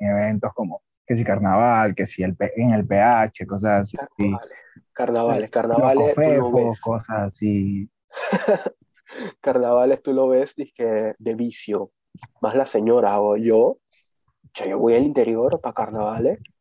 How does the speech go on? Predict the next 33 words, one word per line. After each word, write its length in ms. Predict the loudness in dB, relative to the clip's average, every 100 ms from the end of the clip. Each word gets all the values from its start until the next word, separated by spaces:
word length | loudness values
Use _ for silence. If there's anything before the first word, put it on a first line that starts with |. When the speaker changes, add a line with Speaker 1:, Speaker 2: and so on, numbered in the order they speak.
| _ _ -10
Speaker 2:
y 180 | -8 -4
yo, 120 | -2
o 520 | 0 2 2 0 -4 _ _ _ -20 -20 -16 -8
sea, 100 | -4
veo 140 | -4
esas 280 | -2 -2 -2
señoras 600 | -8 -4 0 2 2 -2
de 80 | -8
las 160 | -10
casas, 760 | -4 0 0 -2 -6 -4 -4 -8 _ _ _ _ -18
conservadoras, 1160 | -12 -6 -2 0 4 4 4 2 0 -6 -12 _ -20 _ -16 -2
los 120 | 0
jóvenes 280 | 2 2 2
de 60 | 2
hoy 140 | 2
en 100 | 0
día 360 | -2 0 -2 0
nada 180 | -2
más 80 | -4 -4
piensan 460 | -6 -4 -6 -4
en, 200 | -6 -8 _ _ _
en 140 | -16 -10
sexo, 720 | -2 0 -2 -2 0 2 2
droga, 680 | 2 2 4 2 2 2 0
vaina. 600 | 0 0 -2 -6 -8 -10
O 380 | -14 -20 _ _
sea, 100 | -2
yo 120 | 0
pa' 100 | 0
mis 160 | -4 0
tiempos 260 | 0 0 0
era 120 | -2
tranquila. 500 | -4 -2 0 0